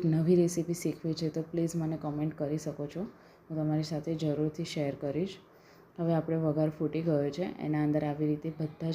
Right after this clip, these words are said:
ભીંડા મસાલાવાળા મિક્સ કરેલા નાખી દેવાના છે અને હવે આ રીતે આપણે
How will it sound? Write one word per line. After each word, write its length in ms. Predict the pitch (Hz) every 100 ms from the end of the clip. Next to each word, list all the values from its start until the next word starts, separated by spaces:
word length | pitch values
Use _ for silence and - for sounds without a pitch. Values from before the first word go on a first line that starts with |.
| -
ભીંડા 360 | 156 151 156 175 170 - 160
મસાલાવાળા 560 | 151 160 151 147 151
મિક્સ 320 | 160 151 151 -
કરેલા 380 | 143 147 190 269 - - - - - - _ - - - - - - - - - - 170
નાખી 340 | 160 151 -
દેવાના 420 | 147 143 143 143
છે 260 | 147 170 220 - - - - - - - _ - _ - - - - - - -
અને 160 | 170
હવે 220 | 170 160 160
આ 160 | 151
રીતે 360 | 151 151 151 160
આપણે 360 | 156 160 214